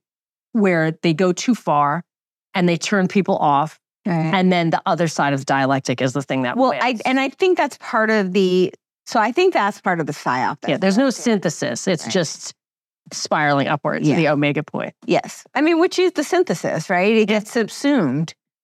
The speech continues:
Speaker 2: So it gets, uh, it, it's like the
Speaker 1: Yeah, it
Speaker 2: forest.
Speaker 1: gets
Speaker 2: It eats
Speaker 1: synthesized,
Speaker 2: itself.
Speaker 1: but I don't think that it would be, I, I think it's,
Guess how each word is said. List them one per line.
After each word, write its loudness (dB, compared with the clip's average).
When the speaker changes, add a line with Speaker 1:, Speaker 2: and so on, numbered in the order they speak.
Speaker 2:
So 2
it 4
gets, 0
uh, 4
it, 2
it's -6
like 0
the 2
Speaker 1:
Yeah, 2
it 2
Speaker 2:
forest. 2
Speaker 1:
gets 2
Speaker 2:
It 2
eats 4
Speaker 1:
synthesized, 2
Speaker 2:
itself. -2
Speaker 1:
but 2
I 0
don't 0
think -2
that 0
it -2
would -2
be, 0
I, -2
I 0
think 0
it's, -2